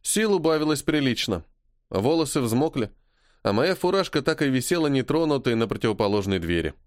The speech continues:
Бывает так, что у тебя вроде все хорошо, жизнь удалась, но вот в такую жизнь приходит, казалось бы, очередная девушка, и все идет наперекосяк.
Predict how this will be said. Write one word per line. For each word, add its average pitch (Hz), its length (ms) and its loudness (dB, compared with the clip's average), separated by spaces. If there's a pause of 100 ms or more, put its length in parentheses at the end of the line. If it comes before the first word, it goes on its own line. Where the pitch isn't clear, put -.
(880)
Бывает 175 480 0
так, 202 220 -2
что - 200 -2
у 135 60 0
тебя 160 240 0
вроде 147 240 -2
все 165 200 -2
хорошо, 170 500 -4 (500)
жизнь 156 380 0
удалась, 98 540 -2 (520)
но 123 140 2
вот 202 140 -2
в - 60 -12
такую 185 320 0
жизнь 160 300 -2
приходит, 147 460 -2
казалось 139 420 0
бы, 127 140 2
очередная 151 560 0
девушка, 175 520 -2 (400)
и 90 120 0
все 240 320 0
идет 147 220 -2
наперекосяк. 107 800 -4